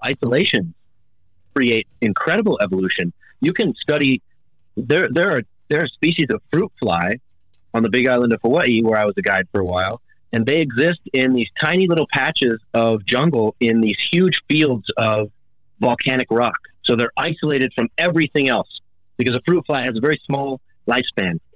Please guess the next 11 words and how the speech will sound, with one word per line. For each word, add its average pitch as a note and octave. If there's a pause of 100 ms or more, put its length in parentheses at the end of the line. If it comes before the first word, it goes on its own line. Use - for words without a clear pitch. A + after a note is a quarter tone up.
(300)
And B2+
you F3+
can E3+ (140)
see D3+ (800)
evolutionary D3+
changes D3 (100)
in, A#2+
in A#2+
these A2 (100)
fruit E3+
flies G#2+